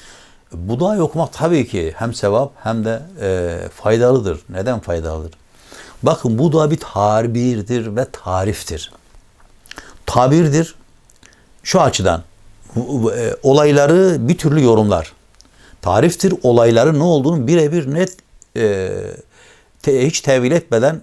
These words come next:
şeffaf bir şekilde söyler. Bakın ne diyor? "Ya Rabbi," diyor, "ortada merhamet diye bir şey kalmadı." Fereç duasındaki bir şey bu.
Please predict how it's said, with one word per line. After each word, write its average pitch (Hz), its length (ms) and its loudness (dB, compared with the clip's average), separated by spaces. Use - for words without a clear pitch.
şeffaf - 480 -8
bir - 60 -20
şekilde 85 420 -10
söyler. 82 420 -16
Bakın 101 240 -4
ne 135 140 -2
diyor? 127 220 -4
"Ya 143 160 2
Rabbi," 107 220 -2
diyor, 95 200 -6
"ortada 143 380 0
merhamet 151 420 -2
diye 170 120 -2
bir 156 40 -6
şey 170 140 -4
kalmadı." 143 580 -4
Fereç 123 320 -2
duasındaki 120 460 -4
bir 143 60 -8
şey 147 220 -8
bu. 85 160 -10